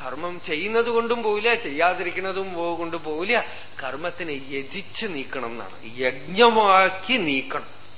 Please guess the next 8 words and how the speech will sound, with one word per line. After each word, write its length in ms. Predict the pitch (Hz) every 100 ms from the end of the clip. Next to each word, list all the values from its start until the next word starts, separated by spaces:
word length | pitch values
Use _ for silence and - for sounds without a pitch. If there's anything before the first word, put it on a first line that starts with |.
| - - -
എന്നാൽ 440 | 110 123 175 220 - - - - - -
അത് 300 | 113 175 233 - - -
ധ്യാനത്തിൽ 560 | - 113 131 147 151 123 107
കലാശിക്കും, 540 | 110 117 - - - - - - - - - 127
യോഗത്തിൽ 500 | 131 147 156 143 127
കലാശിക്കും, 720 | 113 110 127 - 156 220 233 - -
സമാധിയിൽ 720 | - 101 107 135 113 143 131 -
കലാശിക്കും. 500 | 107 107 - - -